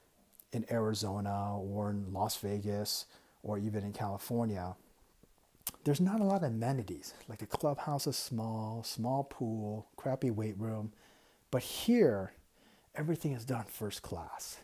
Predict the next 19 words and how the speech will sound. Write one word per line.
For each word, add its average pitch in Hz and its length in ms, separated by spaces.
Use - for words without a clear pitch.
And 135 140
the 127 100
density 120 800
isn't 120 300
as 101 220
big. 95 440
So - 140
for 151 160
an 143 60
example, 147 380
some 165 240
of 170 100
these 151 160
communities 156 680
may 127 140
only 135 260
have 139 300
thirty 104 340
homes 92 540